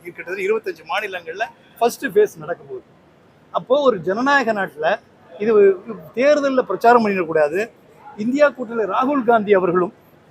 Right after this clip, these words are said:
கெஜ்ரிவால் அவர்களும் தொடர்ந்து இணைந்து பிரச்சாரம் செய்வதாக இருந்தது. ஆக, இதெல்லாம் தடுக்கணுங்கிறதுக்காக தான் இவங்க பண்ணியிருக்கிறாங்க.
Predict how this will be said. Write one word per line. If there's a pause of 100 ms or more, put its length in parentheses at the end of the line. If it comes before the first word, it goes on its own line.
(380)
கெஜ்ரிவால்
அவர்களும்
தொடர்ந்து
இணைந்து (140)
பிரச்சாரம்
செய்வதாக
இருந்தது. (840)
ஆக,
இதெல்லாம்
தடுக்கணுங்கிறதுக்காக
தான்
இவங்க
பண்ணியிருக்கிறாங்க.